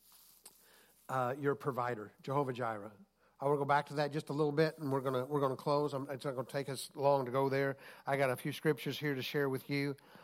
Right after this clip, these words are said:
Um, just go with me, uh, over to, 'cause some of you need to just know this.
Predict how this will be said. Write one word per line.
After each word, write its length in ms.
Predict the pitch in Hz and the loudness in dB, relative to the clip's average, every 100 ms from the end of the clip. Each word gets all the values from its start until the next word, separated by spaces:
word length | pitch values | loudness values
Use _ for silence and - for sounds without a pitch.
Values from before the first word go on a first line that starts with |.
| - - | -20 2
Um, 580 | 135 123 120 117 117 131 - _ _ - - | 6 6 4 0 -4 -10 -20 _ _ -18 -10
just 240 | 143 143 | -2 -2
go 140 | - 151 | 2 4
with 180 | 151 147 | 4 2
me, 380 | 147 147 147 131 - - - _ | 2 2 0 -6 -20 -20 -20 _
uh, 280 | - 123 120 - | -4 0 0 4
over 300 | 156 135 127 | 6 6 2
to, 420 | - 143 143 143 | 0 0 2 0
'cause 180 | 190 185 | -2 2
some 140 | 220 | 6
of 100 | 190 | 8
you 120 | 175 | 8
need 160 | 160 156 | 6 2
to 80 | 135 | 0
just 240 | 156 147 | -2 -2
know 240 | 131 139 | 0 0
this. 500 | 127 120 104 - - | 0 -2 -4 -10 -16